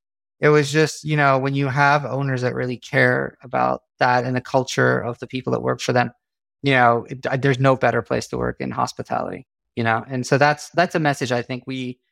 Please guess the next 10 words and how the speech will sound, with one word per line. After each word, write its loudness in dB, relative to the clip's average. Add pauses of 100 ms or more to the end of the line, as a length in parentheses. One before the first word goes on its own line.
(640)
we 2
need 4
to 2
focus -2
on 2
now, 0
bringing -4
back -4 (280)
is -12
that. -8